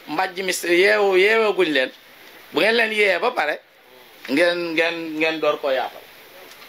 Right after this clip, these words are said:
Waaw, kon nag yéen jëwriñu daayira bi,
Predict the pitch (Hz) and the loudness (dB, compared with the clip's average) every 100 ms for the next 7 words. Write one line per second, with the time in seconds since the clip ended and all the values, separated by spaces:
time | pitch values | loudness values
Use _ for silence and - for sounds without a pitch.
0 | - - - - 92 80 - - 151 160 | -20 -20 -20 -16 -12 -12 -12 -2 -2 0
1 | 190 - - 160 165 160 - 123 208 214 | -4 -6 -2 -2 -2 -6 -12 0 2 2
2 | 208 185 180 180 165 147 190 | -2 -2 0 0 0 -4 -8